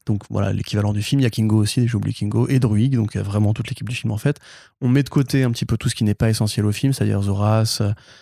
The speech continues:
euh, la grosse partie de l'historique éternel qui ne sera pas utilisée dans le film, donc la grosse partie de l'historique éternel en vérité. Euh, on va justement, ouais, jouer sur le côté de la résurrection, ce qui est un truc qui était déjà présent dès Kirby en fait, puisque, euh,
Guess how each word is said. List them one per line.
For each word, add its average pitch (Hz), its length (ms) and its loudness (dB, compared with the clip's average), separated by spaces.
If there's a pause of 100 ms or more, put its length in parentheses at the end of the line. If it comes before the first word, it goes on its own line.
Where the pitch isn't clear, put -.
(320)
euh, 107 320 2 (240)
la 110 140 2 (240)
grosse 120 320 2
partie 113 360 -4
de 113 80 -2
l'historique 117 460 2
éternel 113 400 0
qui - 160 -4
ne 104 80 0
sera - 220 -6
pas 110 120 0
utilisée 107 380 0
dans 104 100 0
le 104 60 0
film, 131 300 0
donc 92 160 -4 (120)
la 104 120 -4
grosse 104 180 -2
partie - 200 -4
de 107 40 2
l'historique 110 400 -2
éternel 110 340 0
en 107 40 2
vérité. 110 340 0 (840)
Euh, 120 380 4
on 123 200 2
va 127 260 2
justement, 127 500 2
ouais, 120 140 4
jouer 120 120 2
sur 117 120 -2
le 110 40 0
côté 113 200 0
de 107 40 2
la 107 60 2
résurrection, 107 720 0
ce - 80 -4
qui - 60 0
est - 20 2
un 107 40 -2
truc 139 120 0
qui 131 60 -4
était 120 100 -2
déjà 113 220 0
présent 120 240 0
dès 113 140 0
Kirby 117 340 2
en 107 80 0
fait, 117 180 -2
puisque, - 240 -6
euh, 104 220 2